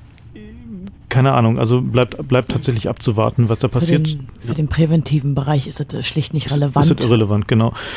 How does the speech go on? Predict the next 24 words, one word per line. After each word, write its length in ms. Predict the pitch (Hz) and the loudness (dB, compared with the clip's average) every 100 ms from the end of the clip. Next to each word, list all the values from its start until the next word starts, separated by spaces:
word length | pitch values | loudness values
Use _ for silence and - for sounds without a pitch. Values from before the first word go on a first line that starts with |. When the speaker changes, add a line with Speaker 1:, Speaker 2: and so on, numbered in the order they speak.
| - - | -8 0
Speaker 1:
Ähm, 300 | 127 127 123 | 4 4 2
was 80 | 151 | 0
jetzt 200 | 139 147 | 0 2
die 40 | |
Beweiskraft 580 | 131 123 147 - 139 - | 2 2 2 0 -4 0
halt 140 | 135 | 0
von 400 | - 127 127 - | 2 2 2 -2
be-, 120 | - - | -2 0
äh, 80 | |
beschlagnahmten 580 | 117 - 127 - 131 123 | 0 2 0 2 2 4
Daten 240 | 120 123 131 | 4 2 0
auf 100 | 107 | 2
normalen 300 | 113 110 104 | 4 2 0
Festplatten 340 | 131 - 139 | -2 -2 -2
betrifft, 300 | 127 135 120 | -2 -2 -2
ist 80 | 127 | -4
es 80 | 113 | -2
so, 140 | 131 | 0
dass 160 | 123 113 | 0 -2
es 200 | 123 - | -4 0
einen, 320 | 120 117 113 - - - - - | 4 4 2 -4 -20 -20 -20 -4
eigentlich 600 | - 135 165 139 131 - | 2 4 4 0 -6 0
einen, 480 | 123 120 120 120 - | 2 2 2 0 0
äh, 280 | 117 113 | 2 2